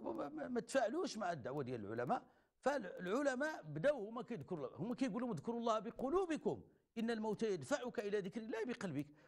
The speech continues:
ولكن ملي كتكون أنت غادي مع الميت وكتددو في أمور الدنيا وتلعب بالبورطابل، ف-، أمور أخرى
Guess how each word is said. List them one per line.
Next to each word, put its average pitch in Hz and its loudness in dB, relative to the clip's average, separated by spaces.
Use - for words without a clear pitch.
ولكن 294 4
ملي 302 2
كتكون 269 0
أنت 226 2
غادي 240 2
مع 214 2
الميت 196 -2
وكتددو 208 2
في 156 -8
أمور 214 0
الدنيا 127 0
وتلعب 226 2
بالبورطابل، 202 -2
ف-، - -14
أمور 269 2
أخرى 170 0